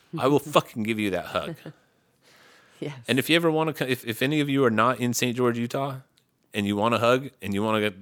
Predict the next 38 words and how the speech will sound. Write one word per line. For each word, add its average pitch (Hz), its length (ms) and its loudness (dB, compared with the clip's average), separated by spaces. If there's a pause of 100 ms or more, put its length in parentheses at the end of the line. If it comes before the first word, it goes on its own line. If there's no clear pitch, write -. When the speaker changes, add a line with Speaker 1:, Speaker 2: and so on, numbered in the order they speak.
(180)
Speaker 1:
go 107 160 2
to 110 100 2
a 98 60 0
beautiful 107 480 -2
place 117 380 2
and 101 100 -4
go 104 120 2
on 110 100 2
some 98 140 -2
awesome 104 320 2
hikes, 110 380 -2 (420)
come 101 180 -2
to 110 60 -2
Saint 107 260 0
George. 82 240 -4
You'll 98 100 -2
get 104 180 -2
hugs 117 200 4
Speaker 2:
Yep. 160 100 2
Speaker 1:
and 107 80 0
we'll 98 120 4
go 101 180 4
on 98 120 2
hikes. - 440 -10 (640)
Speaker 2:
Yep. 87 100 -10
Speaker 1:
Because 95 320 0
that, 101 300 2 (300)
that's 107 260 2
awesome 80 280 -10
too. 76 280 -8
Speaker 2:
And 160 120 -8
we're 180 120 -4
still 190 180 -8
living 170 220 -6
our 156 120 -6
lives 151 280 -10
down 139 220 -10
here. 143 260 -12